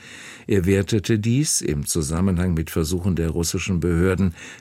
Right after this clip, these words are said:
den Zugang der Bürger zu Telegram einzuschränken. Durov wurde in Russland geboren, lebt aber im Ausland. Er hat die russische und die französische Staatsbürgerschaft. Obwohl der Kreml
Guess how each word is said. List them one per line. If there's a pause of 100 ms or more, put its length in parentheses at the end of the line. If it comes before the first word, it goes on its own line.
(120)
den
Zugang
der
Bürger
zu
Telegram
einzuschränken. (540)
Durov
wurde
in
Russland
geboren,
lebt
aber
im
Ausland. (360)
Er
hat
die
russische
und
die
französische
Staatsbürgerschaft. (640)
Obwohl
der
Kreml